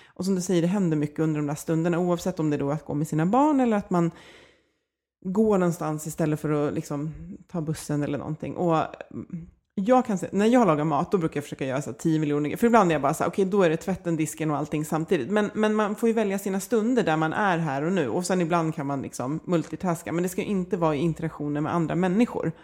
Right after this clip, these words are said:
För där behöver, det går inte att vara både i telefon och, liksom, med andra. Så att, eh, möten.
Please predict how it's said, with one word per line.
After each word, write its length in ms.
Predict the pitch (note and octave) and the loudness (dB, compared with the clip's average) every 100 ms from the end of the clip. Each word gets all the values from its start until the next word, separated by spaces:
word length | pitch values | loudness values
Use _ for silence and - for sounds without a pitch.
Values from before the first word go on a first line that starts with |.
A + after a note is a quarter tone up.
| - | -20
För 100 | - | -6
där 240 | F#3+ G#3+ E3+ | 0 2 2
behöver, 420 | F3+ F#3+ A#3 E3+ | 2 2 2 2
det 80 | F3+ | 0
går 300 | G3+ D#4+ E4+ | 2 4 4
inte 300 | D3+ - D#3 - | 2 0 -6 -8
att 120 | E3+ | -4
vara 120 | D3 | -4
både 220 | D3 C#3 | -2 -4
i 40 | C#3+ | -4
telefon 460 | D#3 D3 - F2 | -6 -8 -8 -8
och, 240 | B2+ - _ _ _ | -8 -12 _ _ _
liksom, 320 | E3+ - - D3+ _ _ | -12 -10 -10 -10 _ _
med 120 | - D3 | -6 -4
andra. 220 | D3 E3+ | -4 -6
Så 100 | F3 | -6
att, 160 | - _ _ _ _ _ _ _ - | -10 _ _ _ _ _ _ _ -6
eh, 300 | F3 D#3 D#3 | -2 0 0
möten. 720 | D#3 A3 B3+ E3+ - A3 - | -2 2 2 0 -2 -4 -4